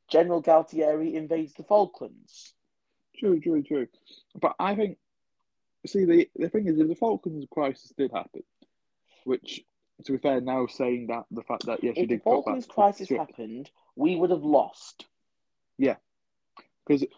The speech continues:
Speaker 1: Because there
Speaker 2: Callaghan
Speaker 1: were so many within
Speaker 2: had
Speaker 1: the Labour
Speaker 2: previously
Speaker 1: Party
Speaker 2: expressed
Speaker 1: and the Wets on the Tory Party that said, "We've got to settle with the Argentine." And this is something I will give Margaret Thatcher credit for. And I don't give her a lot of credit, 'cause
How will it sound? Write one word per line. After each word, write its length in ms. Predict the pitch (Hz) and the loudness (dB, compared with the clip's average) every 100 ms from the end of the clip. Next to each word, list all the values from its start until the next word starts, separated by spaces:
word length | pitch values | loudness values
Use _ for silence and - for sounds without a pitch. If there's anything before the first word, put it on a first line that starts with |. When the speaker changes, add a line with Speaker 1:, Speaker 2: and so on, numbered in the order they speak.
| _ _ - | _ _ -12
Speaker 1:
Because 200 | - 165 | -2 2
there 120 | 175 160 | 2 2
Speaker 2:
Callaghan 220 | 151 156 | 2 2
Speaker 1:
were 80 | 151 | 0
so 280 | - 214 | 2 2
many 140 | 247 254 | 2 0
within 180 | 226 214 | 0 4
Speaker 2:
had 80 | |
Speaker 1:
the 40 | 185 | 6
Labour 140 | 175 | 6
Speaker 2:
previously 280 | 151 139 127 | 4 2 2
Speaker 1:
Party 320 | 120 123 127 135 | 0 -2 -4 -2
Speaker 2:
expressed 320 | 127 - - | -4 -8 -6
Speaker 1:
and 120 | 135 | -4
the 80 | 135 | 0
Wets 360 | 131 151 - 220 | 4 2 2 -6
on 80 | |
the 80 | 226 | -6
Tory 360 | - 180 135 123 | -4 -2 -2 -4
Party 640 | - 120 120 - 120 127 _ _ - | -4 -4 -4 -4 -6 -6 _ _ -4
that 160 | 151 147 | -4 4
said, 160 | 160 | 4
"We've 180 | 143 143 | 4 4
got 200 | 170 165 | 4 2
to 100 | 165 | -4
settle 400 | - 185 170 117 | -4 -4 -2 -6
with 180 | 117 120 | -6 -4
the 120 | 117 | -2
Argentine." 720 | 117 120 123 120 - 95 - _ _ _ _ _ - | 0 -2 -6 -12 -10 -10 -10 _ _ _ _ _ 4
And 220 | 135 127 | 4 2
this 280 | 240 262 - | -2 -2 -4
is 140 | 220 | -2
something 400 | - 160 - 123 131 | 2 0 0 -6 0
I 100 | 139 | 2
will 100 | 131 | 2
give 260 | 135 135 | -2 -2
Margaret 400 | 143 196 208 - | 4 6 4 0
Thatcher 380 | - - - 135 | 2 0 0 -14
credit 340 | - 147 120 - | -4 -4 -4 -6
for. 120 | 107 | -8
And 80 | 117 | -4
I 40 | |
don't 120 | 190 | -4
give 100 | 247 | 0
her 60 | 277 | 4
a 60 | 262 | 4
lot 120 | - | 4
of 80 | 160 | 0
credit, 340 | 139 147 202 | -2 -2 -2
'cause 80 | - | -2